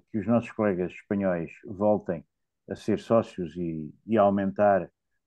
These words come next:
já tivemos muitos, não é? Porque organizamos congressos de luso-espanhóis,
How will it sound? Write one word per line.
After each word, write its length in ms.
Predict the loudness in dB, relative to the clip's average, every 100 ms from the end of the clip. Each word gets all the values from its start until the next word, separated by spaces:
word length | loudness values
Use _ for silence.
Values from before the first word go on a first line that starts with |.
| -2
já 120 | 0
tivemos 460 | 2 0 2 0 -2
muitos, 340 | 0 0 -4 -10
não 120 | -10
é? 80 | -12 _ _ _ -20 -20 _ _
Porque 180 | -4
organizamos 640 | -2 0 0 2 2 2 -4
congressos 500 | -2 2 2 2 -4 -20 -20
de 600 | -16 -12 -10 -10 -12 -4
luso-espanhóis, 760 | -2 -2 -4 -2 -2 -2 -4